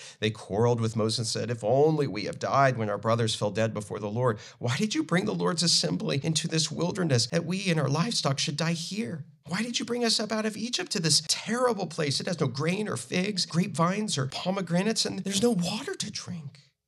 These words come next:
Moses and Aaron went from the assembly to the entrance to the tent of meeting and fell face down, and the glory of the Lord appeared to them.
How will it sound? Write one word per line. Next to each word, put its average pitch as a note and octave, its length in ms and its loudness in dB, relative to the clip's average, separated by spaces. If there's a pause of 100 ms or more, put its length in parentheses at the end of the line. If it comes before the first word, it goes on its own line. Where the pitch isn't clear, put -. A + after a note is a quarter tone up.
(680)
Moses A2+ 440 2
and F#2+ 120 -4
Aaron G2 380 -4
went G2+ 220 -2
from G2 240 -6
the F#2+ 100 -6
assembly F#2+ 480 -2
to G2 140 -4
the F#2 160 -2
entrance G#2+ 420 0
to - 120 -6
the G2 100 -8
tent A2 280 -2
of F#2+ 140 -8
meeting F#2+ 420 -4
and E2+ 240 -8
fell B2 200 4
face D3 340 2
down, A2+ 300 4
and F#2 80 -4
the F#2+ 40 -2
glory C3+ 440 -8
of C3+ 100 -4
the A#2+ 80 -8
Lord G#2+ 420 -6
appeared F#2+ 540 -10
to - 120 -12
them. A2 320 -16